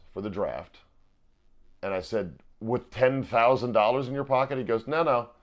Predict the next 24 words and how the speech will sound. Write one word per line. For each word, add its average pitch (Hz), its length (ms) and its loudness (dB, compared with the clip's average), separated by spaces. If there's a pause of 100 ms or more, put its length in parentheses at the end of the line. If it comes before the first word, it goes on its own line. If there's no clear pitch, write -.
(180)
Settling 127 420 0
up 123 160 0
was 117 100 -6
at 120 180 0
the 101 160 -6
end, 76 300 -10
but 85 260 -10
I 90 100 -2
was 90 160 -2
in 101 180 -6
for 92 340 -6
my 82 240 -6 (240)
virtual 92 540 -4
ten." 64 380 -10 (680)
And 104 100 -2
I 113 100 0
show 165 320 4
up, 117 220 6
and 104 160 -6
two 127 180 -6
things 101 420 -6
happened. - 400 -8
One, 113 320 0 (1200)
everyone 110 1120 0